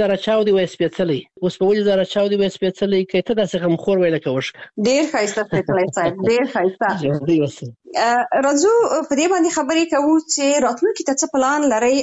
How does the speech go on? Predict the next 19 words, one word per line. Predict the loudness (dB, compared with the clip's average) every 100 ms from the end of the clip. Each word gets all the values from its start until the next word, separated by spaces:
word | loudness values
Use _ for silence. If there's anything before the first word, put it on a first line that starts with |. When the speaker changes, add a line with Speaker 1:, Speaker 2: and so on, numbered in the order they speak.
| 0
Speaker 2:
آیا | 0 0 0 -2
کومه | 0 2 0 0
بله | 0 0 -2
طرحه | 0 0 0 -2 -2
د | -6 -8
کتاب | -4 0 0
لپاره | 0 -2 -2
په | 0
ذهن | 2 0
کې | 0 0
لرئ؟ | 0 0 -2
Speaker 1:
د | -4 -2
کندهار | -2 0 0 0 0 -2
څخه | -4 0
بیا | 0
تر | -2 -2 0
آلمانه | 0 0 0 0 0
پورې، | 0 2
یعنې | 0